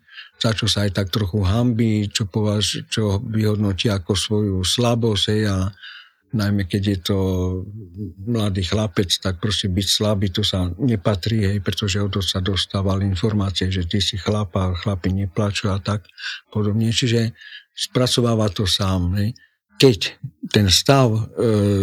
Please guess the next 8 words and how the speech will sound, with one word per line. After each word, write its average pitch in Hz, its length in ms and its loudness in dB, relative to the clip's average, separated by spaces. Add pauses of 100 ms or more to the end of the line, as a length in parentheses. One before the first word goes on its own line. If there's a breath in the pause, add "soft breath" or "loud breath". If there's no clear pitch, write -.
neodoznie, 120 960 4
ale 107 400 2 (160)
ďalej 120 240 6
sa 117 240 4
rozvíja, 117 720 4 (640 loud breath)
tak, 107 300 4
e, 117 420 4
už 135 220 2